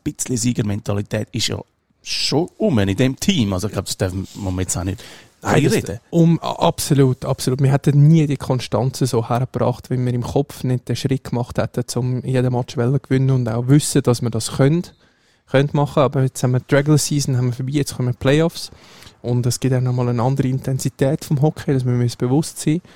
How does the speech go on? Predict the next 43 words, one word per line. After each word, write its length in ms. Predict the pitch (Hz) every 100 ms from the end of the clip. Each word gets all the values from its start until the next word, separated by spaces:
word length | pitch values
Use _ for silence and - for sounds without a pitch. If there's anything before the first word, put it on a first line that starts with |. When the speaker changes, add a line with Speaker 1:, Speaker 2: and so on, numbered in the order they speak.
| - - - - -
Speaker 2:
Äh, 460 | 131 123 127 127
wo 80 | 131
es 100 | 127
nochmal 200 | 131 127
das 100 | -
Ganze 320 | 131 139 123
aufgeschraubt 600 | 143 147 - 151 147 147
wird 200 | 135 139
und 140 | 123 120
dann 260 | 135 131
gerade 240 | 127 135 139
eben 200 | 143 135
die, 280 | 147 135 123 - _ _ _ _ 123
die 80 |
Key 320 | - - 160 156
Moments, 600 | 139 135 117 110 - -
wenn 140 | 123
es 140 | 120
eng 320 | - 131 147 156
ist, 340 | 160 - - -
was 260 | 123 139
macht 260 | - 135 -
man 80 | 143
für 120 | 131
Entscheidungen 640 | 127 131 135 135 151 151
dann, 240 | 143 127 143 139
gerade 200 | 143 135
so 120 | -
kurz 340 | 127 139 143 -
vor 140 | -
Schluss 240 | - 147 -
von 160 | 147
der 80 | 143
Spiel, 400 | - 147 156 135
äh, 60 | 123
Schluss 260 | - 147
von 160 | - 139
der, 120 | 131 - -
von 220 | - 143
der, 320 | 135 127 123 123
von 160 | 131
der 80 | 135
Drittel 420 | 135 143 - 151